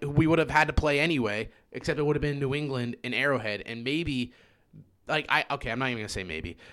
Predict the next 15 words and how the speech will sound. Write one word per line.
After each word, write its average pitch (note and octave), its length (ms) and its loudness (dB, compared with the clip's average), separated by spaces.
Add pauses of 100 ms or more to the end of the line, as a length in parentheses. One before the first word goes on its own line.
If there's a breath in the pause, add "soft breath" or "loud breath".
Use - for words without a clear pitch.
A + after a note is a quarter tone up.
This D3+ 160 2
team F3+ 160 4
was C3 180 2
really A#2+ 480 0
not A2+ 380 -4
playing G#2+ 320 -2
well G2+ 160 -2
in G2 60 -4
the G2 60 -4
second G#2+ 300 -2
half G2+ 240 -2
of F#2+ 60 -8
the F#2+ 60 -4
season. G2+ 600 -4
They A2 380 -2